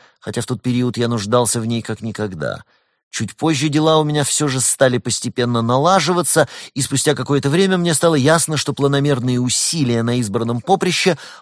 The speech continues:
могут обеспечить достойный, по крайней мере, в моём понимании, доход. Этот самый этап я сейчас и переживаю. Разве в этой истории есть что-нибудь постыдное? Да, есть, бедность. Но бедности не стоит стыдиться.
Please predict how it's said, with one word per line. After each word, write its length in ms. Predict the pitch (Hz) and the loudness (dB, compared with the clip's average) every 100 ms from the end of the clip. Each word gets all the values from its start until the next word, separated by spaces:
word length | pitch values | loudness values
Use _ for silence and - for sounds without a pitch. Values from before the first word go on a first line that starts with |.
| - | -4
могут 480 | 156 175 160 165 | 2 2 2 0
обеспечить 580 | 151 127 - 151 143 127 | 0 0 -2 -2 -2 0
достойный, 640 | 120 120 - 170 175 160 143 | 0 0 0 2 4 2 0
по 100 | 135 | 0
крайней 280 | 139 135 | 0 0
мере, 180 | 127 131 | 0 0
в 80 | 98 | 0
моём 320 | 104 110 127 | 0 0 -2
понимании, 580 | 117 104 95 104 101 92 - - | -4 -4 -2 -2 -4 -6 -12 -8
доход. 560 | 90 92 - 60 - _ _ _ _ _ - | -4 -4 -6 -10 -10 _ _ _ _ _ -4
Этот 220 | 131 139 | -2 2
самый 320 | 131 123 127 | 2 2 2
этап 240 | 170 180 | 2 2
я 100 | 135 | 2
сейчас 380 | 143 120 127 123 | -2 -2 -4 -6
и 40 | 110 | -6
переживаю. 760 | 85 69 67 60 57 55 58 - _ _ _ _ _ _ _ | -8 -8 -8 -10 -10 -12 -16 -20 _ _ _ _ _ _ _
Разве 300 | - 87 92 | -8 -6 -6
в 60 | 92 | -6
этой 220 | 92 95 | -6 -6
истории 360 | 82 110 92 90 | -4 -4 -4 -6
есть 280 | 87 135 | -6 -6
что-нибудь 400 | - 147 113 98 | -4 -4 -6 -6
постыдное? 760 | - 85 - - - 55 50 - _ _ _ _ _ | -6 -6 -6 -10 -12 -14 -14 -18 _ _ _ _ _
Да, 200 | 85 131 | 2 2
есть, 380 | 151 139 - - | 2 -4 -6 -10
бедность. 520 | 80 87 113 117 - - _ _ _ _ _ _ _ | -8 -6 -4 -6 -8 -14 _ _ _ _ _ _ _
Но 240 | 76 78 | -8 -8
бедности 500 | 65 80 71 80 117 | -8 -10 -8 -10 -6
не 100 | 123 | -4
стоит 360 | 110 78 82 87 | -4 -6 -8 -8
стыдиться. 600 | - 113 117 - 107 | -8 -8 -8 -6 -8